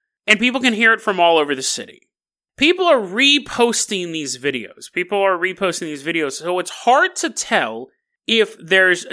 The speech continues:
dozens of these videos from all over the city or just three. I found three ones that do seem completely different of the sound of this woman screaming.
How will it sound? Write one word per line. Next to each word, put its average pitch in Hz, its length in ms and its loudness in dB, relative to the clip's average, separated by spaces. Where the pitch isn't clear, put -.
dozens 233 440 4
of 240 120 2
these 214 180 -6
videos 208 360 2
from 196 160 -4
all 185 180 4
over 170 180 2
the 143 80 -6
city 135 580 -2
or 147 320 0
just 175 500 0
three. 175 600 -4
I 151 160 2
found 170 400 0
three 214 680 -2
ones 196 280 0
that 175 180 2
do 196 140 -4
seem 190 280 -2
completely 170 500 -2
different 143 260 -4
of 151 240 -2
the 147 80 0
sound 165 540 2
of 151 180 -10
this 139 220 -2
woman 127 420 -6
screaming. 233 520 -8